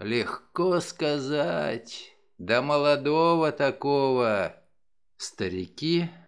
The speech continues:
замолчали. В окна все лился и лился мертвый торжественный свет луны.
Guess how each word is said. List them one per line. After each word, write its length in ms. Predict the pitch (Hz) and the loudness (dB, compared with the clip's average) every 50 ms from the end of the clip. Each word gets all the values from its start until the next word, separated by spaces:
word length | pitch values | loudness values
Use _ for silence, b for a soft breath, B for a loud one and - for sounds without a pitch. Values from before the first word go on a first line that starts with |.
| _ - | _ -14
замолчали. 1200 | 90 85 101 117 131 135 135 139 127 - - - 95 85 82 82 80 78 80 78 73 71 - _ _ _ _ _ _ _ _ _ _ _ _ _ _ _ _ _ _ _ _ - | -8 -4 -2 -2 0 0 -2 -2 -4 -6 -8 -8 -8 -8 -8 -8 -10 -10 -10 -12 -12 -14 -18 _ _ _ _ _ _ _ _ _ _ _ _ _ _ _ _ _ _ _ _ -14
В 160 | - 87 123 | -6 0 2
окна 420 | 185 202 196 202 - 175 170 165 160 | 4 4 2 0 -2 -4 -2 -2 -4
все 320 | - - - - 139 135 | -4 -6 -4 0 2 2
лился 640 | 127 127 139 170 190 190 180 170 170 - - - | 2 4 4 4 6 6 4 4 0 -6 -8 -4
и 240 | 135 131 131 127 127 | -2 0 2 2 2
лился 880 | 123 131 156 185 190 190 180 165 - - - 165 160 156 156 151 127 - - _ _ _ _ | 2 2 2 2 4 2 2 0 -4 -8 -6 -2 -2 0 0 0 -2 -4 -8 _ _ _ _
мертвый 800 | - 92 101 113 139 165 170 170 165 - - - 147 151 151 147 | -4 -2 0 2 2 2 2 0 0 -2 -4 -6 -4 -2 -2 -2
торжественный 1120 | - - 120 113 104 92 82 82 107 131 139 135 - - - 143 143 139 139 139 143 139 135 | -2 0 0 0 0 -2 -4 0 0 0 0 0 -2 -6 -6 -4 -2 -2 -2 -2 -2 -2 -2
свет 520 | - - - - 101 107 110 107 107 - - | -4 -4 -6 -4 0 0 0 0 0 -2 -6
луны. 760 | 113 110 113 110 107 101 98 90 85 82 76 76 - - | -4 -2 0 2 0 0 -2 -4 -8 -8 -10 -12 -16 -20